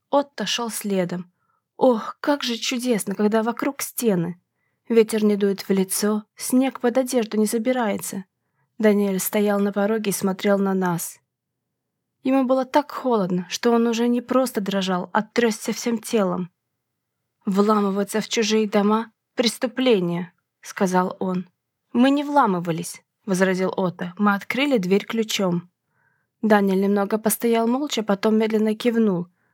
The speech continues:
вошёл в дом и прикрыл дверь. Холод отступил. Я нашла свечку и зажгла её. Мы огляделись.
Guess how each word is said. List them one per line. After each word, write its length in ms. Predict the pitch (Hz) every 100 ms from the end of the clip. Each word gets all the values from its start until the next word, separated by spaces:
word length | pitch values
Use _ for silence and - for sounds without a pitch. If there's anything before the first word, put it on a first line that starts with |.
| _ _
вошёл 320 | 269 247 285
в 80 | 240
дом 220 | 196 254
и 180 | 254 214
прикрыл 420 | 208 190 - 202
дверь. 360 | 180 165 156 - _ _ _ _ _
Холод 480 | - - 254 262 - -
отступил. 640 | - - 240 240 180 170 - _ -
Я 160 | 247
нашла 320 | 247 247 247
свечку 420 | 233 262 277 - 247
и 60 |
зажгла 420 | 240 262 - 226
её. 300 | 185 170 180 175 _ _ _ _ -
Мы 140 | 226
огляделись. 800 | 220 214 214 202 240 233 180 -